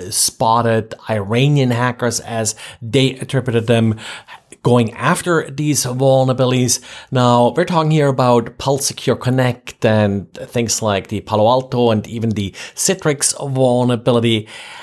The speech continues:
I think they're kind of late to the game here. They'll be lucky if they still find vulnerable systems that have not already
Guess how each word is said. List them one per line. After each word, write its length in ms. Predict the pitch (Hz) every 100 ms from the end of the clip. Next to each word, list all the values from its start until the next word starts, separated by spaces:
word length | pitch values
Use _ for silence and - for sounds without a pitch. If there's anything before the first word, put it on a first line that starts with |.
| - - _ _ -
I 200 | - 208
think 200 | 233 185
they're 140 | 165
kind 300 | 151 143 151
of 100 | 123
late 220 | 120 135 -
to 80 |
the 80 | 123
game 300 | 120 131 143
here. 580 | 127 135 135 131 127 123
They'll 320 | 110 113 151
be 100 | 147
lucky 380 | 123 120 123 113
if 100 | 107
they 120 | 110
still 260 | 104 117 104
find 540 | - 117 110 113 110
vulnerable 520 | - 107 107 104 101 98
systems 580 | 110 101 - 101 92
that 180 | 104 98
have 320 | 98 101 -
not 420 | 101 104 117 117 - - -
already 920 | - 104 101 - 104 123 147 131 120